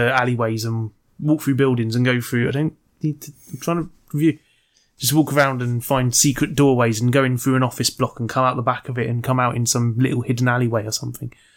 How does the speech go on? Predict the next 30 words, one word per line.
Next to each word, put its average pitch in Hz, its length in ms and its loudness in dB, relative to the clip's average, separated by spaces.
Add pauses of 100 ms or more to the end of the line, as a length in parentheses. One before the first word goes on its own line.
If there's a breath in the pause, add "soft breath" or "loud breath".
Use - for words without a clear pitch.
(320 soft breath)
um, 120 200 2
which 117 140 -4
is 135 60 0
really 123 160 2
nicely 117 280 -2
done. 110 180 0 (300 soft breath)
And 123 80 2
the 135 60 4
story's 131 720 4
split - 340 -2
between 117 520 -2 (500)
Kamurocho, 127 800 0
where 117 160 2
all 123 160 4
the 120 220 4
Yakuza 117 300 2
games 113 240 0
have 110 80 -2
been 110 120 0
set 127 200 2
and 123 80 -6
it's 123 100 -6
been 113 240 -2
changing 117 440 2
over 113 200 0
the 113 100 4
years, 113 360 2
and, 104 180 -6 (460 soft breath)
you 131 100 0
know, 107 240 -4